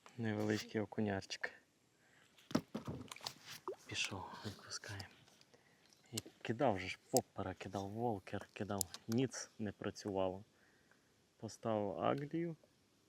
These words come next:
І є окунець. Бачите, хоче метал.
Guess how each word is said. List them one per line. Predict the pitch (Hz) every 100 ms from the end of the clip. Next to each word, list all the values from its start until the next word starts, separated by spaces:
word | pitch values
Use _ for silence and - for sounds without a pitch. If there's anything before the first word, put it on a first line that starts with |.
| _ _ _ - -
І | 120
є | 117 131
окунець. | 143 143 160 151 147 - - _ _ _ _ _ - - _ _ - _ _ _ _ _ _ _ - - - 120
Бачите, | 113 120 131 - -
хоче | 110 143 143 -
метал. | 147 143 - 143